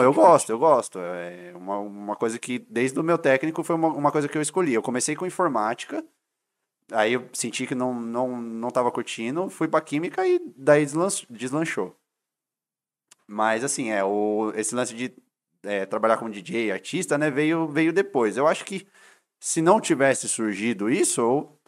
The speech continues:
Speaker 1: é que assim também, eu não, não tô trocando um pelo outro, né? Um tá sendo um complemento do outro, mas eu acho que eu continuaria no, no que eu tô, no que eu faço hoje, porque é um negócio que eu realmente gosto de fazer, no, no trabalho, né?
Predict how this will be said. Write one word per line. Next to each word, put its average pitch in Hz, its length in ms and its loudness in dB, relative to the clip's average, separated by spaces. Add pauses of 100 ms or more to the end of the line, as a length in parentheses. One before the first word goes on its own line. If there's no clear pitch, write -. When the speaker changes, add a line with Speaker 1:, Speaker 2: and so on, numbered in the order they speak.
(600)
Speaker 1:
é 165 60 -6
que 392 80 0
assim 302 140 2
também, 117 240 0
eu 101 40 -4
não, 104 200 -4
não 113 160 -2
tô 120 140 2
trocando 131 380 0
um 131 60 0
pelo 143 200 2
outro, 101 320 2
né? 98 300 -2
Um 107 180 -4
tá 120 140 0
sendo 127 180 -4
um 120 40 -6
complemento 135 560 -2
do 160 120 0
outro, 98 280 -2
mas 104 500 -4
eu 127 100 0
acho 151 160 0
que 311 120 -10
eu 349 320 -4
continuaria 285 640 -2
no, 403 600 -6
no 143 180 -6
que 170 80 -6
eu - 40 -8
tô, - 480 -4 (360)
no 127 120 -12
que - 80 -4
eu 147 60 -2
faço 135 340 -2
hoje, 131 300 2
porque - 180 -10
é 370 40 0
um 381 60 0
negócio 359 300 -6
que 359 80 -12
eu 370 400 -12
realmente 190 380 -8
gosto 139 560 4
de - 100 -16
fazer, 104 520 -4
no, 92 400 -16
no 92 60 -18
trabalho, 98 540 -2
né? 113 160 -6